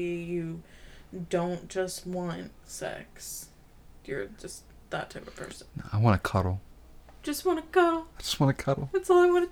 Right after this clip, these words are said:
Speaker 1: do. No pun intended. <laughs>
Speaker 2: I mean, I even got to, um, I got really deep into conversation and, r-, like, a longevity of a talk with somebody.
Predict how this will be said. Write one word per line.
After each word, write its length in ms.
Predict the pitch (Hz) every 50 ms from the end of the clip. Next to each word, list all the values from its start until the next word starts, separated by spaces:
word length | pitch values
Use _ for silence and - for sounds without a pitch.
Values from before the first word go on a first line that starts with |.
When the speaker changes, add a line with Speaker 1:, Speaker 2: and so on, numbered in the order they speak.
| -
Speaker 1:
do. 380 | - 392 370 359 359 349 330 - - - - -
No 140 | 359 349 -
pun 180 | - 370 339
intended. 600 | 349 349 359 - 381 381 359 339 330 330 330 330 - - - - - - -
<laughs> 360 | - - - - - - -
Speaker 2:
I 60 | 107
mean, 160 | 110 120 120 123
I 160 | 123 131 135
even 180 | 139 143 131
got 220 | 113 113 110 - -
to, 360 | - - 110 107 104 104 101
um, 500 | 98 98 98 95 92 90 90 90 87 85 - - -
I 100 | 104 110
got 260 | 123 139 123 87 98
really 320 | 98 104 110 110 107 110 104
deep 320 | 90 90 104 104 92 -
into 220 | 95 90 90 85 -
conversation 680 | - 95 90 87 87 85 - 90 87 87 - - 87 85
and, 200 | 82 85 82 80
r-, 80 | 82 85 - 87
like, 220 | 90 90 85 -
a 40 | 87
longevity 800 | 85 87 87 87 90 92 90 85 87 87 85 85 85 82 85 85
of 260 | 85 85 82 82 87
a 80 | 80 80
talk 440 | - - - 80 80 80 85 - -
with 120 | - - -
somebody. 600 | - 85 85 85 85 85 85 85 82 87 95